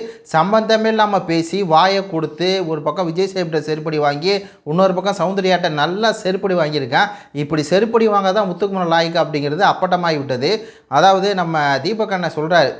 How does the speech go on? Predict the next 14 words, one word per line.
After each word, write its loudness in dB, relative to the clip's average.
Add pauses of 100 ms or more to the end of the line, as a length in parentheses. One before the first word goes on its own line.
இந்த -4
மாதிரி -2
சௌந்தர்யாவுக்கு -2
வந்து -4
இந்த -4
மாதிரி -2
ஒரு -4
குடும்பம் -6
கிடைக்க 0
வந்து -2
கொடுத்து -2
வச்சிருக்கணும் -2
அப்படின்னு -8
சொல்லி. -2